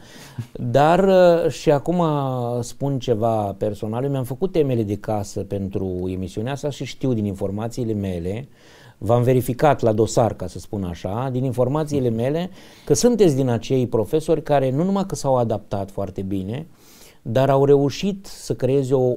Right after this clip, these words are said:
Speaker 1: o impresie, uh, foarte puternică elevilor și părinților, uh, atrăgându-i spre materia pe care o predați. Uh, cum se poate întâmpla asta? Cum, unii au reușit, unii nu au reușit. S-a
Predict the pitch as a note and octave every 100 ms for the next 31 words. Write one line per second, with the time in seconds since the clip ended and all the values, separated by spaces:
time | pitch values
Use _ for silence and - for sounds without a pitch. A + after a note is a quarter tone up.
0 | - A#2+ A#2 A2 B2 A2+ A2+ G2+ C3 D3
1 | C#3+ - C3+ B2 B2 A#2 - - - _
2 | - _ - A#2 A2+ A2+ G#2+ G#2+ G#2 G2+
3 | G2 G2 F#2+ F#2+ F#2 F#2 - - D3 D3+
4 | B2+ A#2 B2+ A2 A2 G2+ G#2+ G#2 G#2+ A#2
5 | A#2 A#2 A2 - G#2 G2+ G2 F#2+ G#2 G2+
6 | C3+ D#3 - - - - - A#2+ A#2 A#2+
7 | B2+ A#2+ C#3 C#3 G3 D3+ A2 E2+ - -
8 | - B2+ A2+ G#2+ A2+ G#2+ F#2+ F2 - F#2+
9 | F#2 F#2 F2+ E2+ D2+ - - - _ _
10 | _ - A2 A2 - F3+ G3 F3+ D3+ F#3
11 | D3+ A2 G2 G2+ F#2+ F#2 E2 E2+ - G2
12 | F2+ C#3+ D#3+ C#3 B2 - - - B2 A2+
13 | A2 C3+ D#3+ D3+ B2+ A#2 A2+ D3+ C#3+ C#3+
14 | C#3+ D3+ B2+ A2 G#2 F#2+ A2 G#2+ G#2 G#2